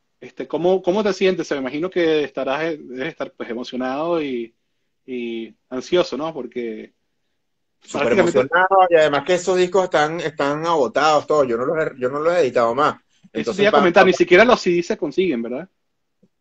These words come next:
Speaker 2: no se consiguen. Hicimos como una, hicimos como un tiraje medio, un segundo tiraje del primero y segundo disco, pero muy pequeño.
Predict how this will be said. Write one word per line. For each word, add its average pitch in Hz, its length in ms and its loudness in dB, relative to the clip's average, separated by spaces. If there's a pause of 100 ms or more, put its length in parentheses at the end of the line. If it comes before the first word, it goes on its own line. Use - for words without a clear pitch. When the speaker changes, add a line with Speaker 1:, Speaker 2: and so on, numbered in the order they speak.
(200)
Speaker 2:
no 117 120 -6
se 143 120 2
consiguen. 131 520 2 (280)
Hicimos 131 340 -4
como 151 200 -2
una, 143 200 -2
hicimos 139 360 -4
como 147 280 -2
un 139 140 -6
tiraje 151 920 4 (640)
medio, 117 920 2 (800)
un 123 80 -12
segundo 156 360 0
tiraje 143 520 2
del 120 160 2
primero 117 240 0
y 139 40 -2
segundo 131 320 -2
disco, 139 200 0
pero 127 140 -4
muy 117 140 -4
pequeño. 131 440 0